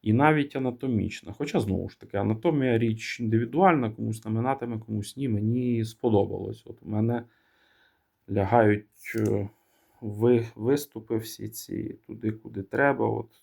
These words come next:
чи так взяти, чи так взяти. От. Мені сподобалась кліпса. Єдине, що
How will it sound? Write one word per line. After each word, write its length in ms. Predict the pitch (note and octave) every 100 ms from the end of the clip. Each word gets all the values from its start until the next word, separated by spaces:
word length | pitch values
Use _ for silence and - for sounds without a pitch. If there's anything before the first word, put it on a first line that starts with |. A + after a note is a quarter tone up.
| -
чи 140 | -
так 360 | - B2+ C#3+ A#2+
взяти, 560 | A2+ A2+ A2 A2 A2
чи 240 | - - - _
так 280 | C3 C3
взяти. 640 | A2+ A2+ A#2 A2 A2 - A2+ _ _ _ _ _ _ _ _ _
От. 200 | - G#2+ A2 _ _ _ _ _ _ -
Мені 220 | G2 C#3
сподобалась 640 | - G#2+ G2+ - - -
кліпса. 480 | - A#2 D#3 - - - - - - -
Єдине, 380 | G#2 G2+ C#3 D#3+
що 540 | D#3+ - C#3 C#3 C#3+